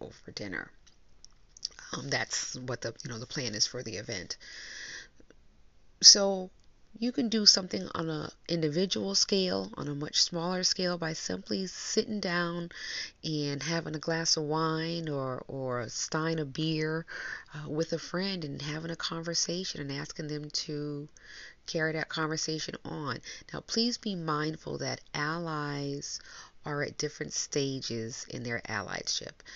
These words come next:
There are some allies who are very new to the game, and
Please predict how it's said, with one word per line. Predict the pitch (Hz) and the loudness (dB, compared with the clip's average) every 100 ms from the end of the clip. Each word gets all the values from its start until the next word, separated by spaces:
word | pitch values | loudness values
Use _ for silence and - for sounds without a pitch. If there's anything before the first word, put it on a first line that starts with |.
| - - - | -14 -16 -4
There | 143 139 | 0 0
are | - 139 | 0 0
some | - 170 170 - | 0 0 0 0
allies | 151 147 139 139 | -2 0 -2 -2
who | - 139 | -2 -4
are | 127 | -4
very | 135 127 127 | -4 -4 -4
new | 123 123 127 123 123 - | -4 -4 -2 -4 -6 -2
to | - 131 104 107 113 104 - - - - - - - - - - | -2 -2 -4 -6 -6 -10 -14 -20 -20 -20 -20 -20 -20 -20 -18 -14
the | 113 123 | -6 -4
game, | 110 85 64 50 - - - - - - | -2 -2 -2 -6 -10 -14 -12 -12 -12 -4
and | 151 131 117 123 | -2 0 -2 -4